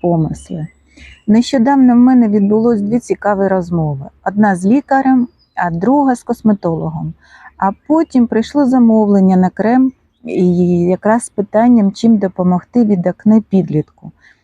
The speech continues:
А мамі від висипів на обличчі, на вилицях та підборідді. Як цікаво! Три розмови в одну тему.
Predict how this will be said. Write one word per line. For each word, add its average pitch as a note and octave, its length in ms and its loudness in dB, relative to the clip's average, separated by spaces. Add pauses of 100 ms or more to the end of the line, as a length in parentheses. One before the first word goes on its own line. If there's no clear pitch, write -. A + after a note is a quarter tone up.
(220)
А - 140 -2
мамі A3 560 2
від F#3+ 280 0
висипів G3 600 -2
на F#3+ 180 2
обличчі, F#3+ 580 -2
на F3+ 400 0 (380)
вилицях A#3 840 0 (120)
та G3+ 460 0 (260)
підборідді. F3+ 720 -2 (720)
Як E3+ 360 -2
цікаво! D#3+ 640 -6 (560)
Три A#3 200 2
розмови G#3 640 2
в E3+ 80 -4
одну F#3 340 2
тему. D#3 460 -4